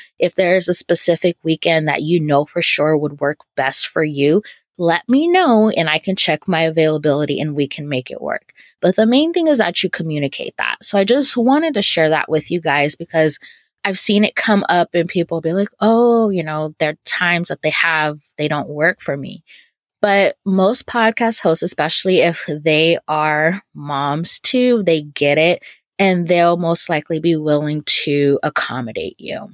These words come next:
So the other thing is that, like, why this is a really great strategy for mompreneurs in that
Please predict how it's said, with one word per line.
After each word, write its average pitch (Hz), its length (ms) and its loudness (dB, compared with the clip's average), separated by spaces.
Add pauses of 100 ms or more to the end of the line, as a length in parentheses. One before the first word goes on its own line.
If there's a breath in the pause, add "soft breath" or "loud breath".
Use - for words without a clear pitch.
(540)
So - 540 -2 (600)
the 208 160 2
other 330 300 2
thing 180 360 0
is 170 140 0
that, 156 300 -2
like, 160 200 -2
why 156 200 2
this 185 200 0
is 214 100 0
a 175 100 2
really 156 360 2
great 143 320 0
strategy 139 580 -2
for 139 520 0 (320 loud breath)
mompreneurs 139 1120 -4 (140)
in 170 240 2
that 143 340 -2